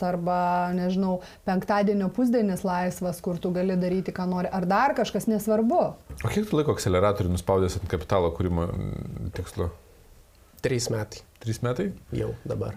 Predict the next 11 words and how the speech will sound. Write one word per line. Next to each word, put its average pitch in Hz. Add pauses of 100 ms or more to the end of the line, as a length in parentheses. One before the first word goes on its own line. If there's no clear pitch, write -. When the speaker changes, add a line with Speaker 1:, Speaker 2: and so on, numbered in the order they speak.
Speaker 2:
Dabar 104
n-, 117 (240)
nėra 113
minčių 170 (400)
pradėti 123
atleidinėti 110
akceleratorių? 92 (280)
Speaker 3:
Yra 135
labai 143
didelis 131
noras 107